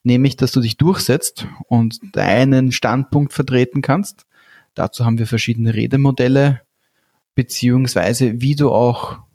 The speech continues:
parallel dazu, während du, äh, deine, deine Meinung platzierst oder vielleicht auch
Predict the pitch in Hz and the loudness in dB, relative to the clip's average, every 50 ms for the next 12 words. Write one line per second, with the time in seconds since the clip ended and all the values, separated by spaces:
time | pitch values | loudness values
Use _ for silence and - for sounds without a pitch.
0 | _ _ _ _ - 120 117 120 120 120 123 123 120 110 104 90 82 110 139 - | _ _ _ _ -2 0 0 2 2 4 4 2 2 0 0 0 2 0 0 -2
1 | - - 147 139 127 110 107 107 123 139 143 135 - - 135 131 131 131 131 127 | -4 -2 0 0 2 2 2 2 4 2 2 0 0 2 2 4 4 4 4 2
2 | 123 123 127 120 113 110 - - - - - - - - _ _ _ _ 120 117 | 2 2 0 -2 -2 -2 -2 -2 -2 -4 -4 -6 -10 -14 _ _ _ _ 0 0
3 | 113 117 113 113 110 110 113 117 110 117 110 104 98 110 120 127 127 127 131 123 | 2 2 2 2 0 0 0 0 0 2 2 2 2 2 2 4 4 2 2 0
4 | - - - _ _ _ _ _ _ - 127 127 120 - - - 151 151 170 175 | -4 -12 -20 _ _ _ _ _ _ -2 0 0 0 0 -2 0 2 4 4 2
5 | 170 - - 127 120 117 - - 101 107 - - 113 110 | 2 -2 -2 0 0 0 2 2 0 0 0 -2 -6 -8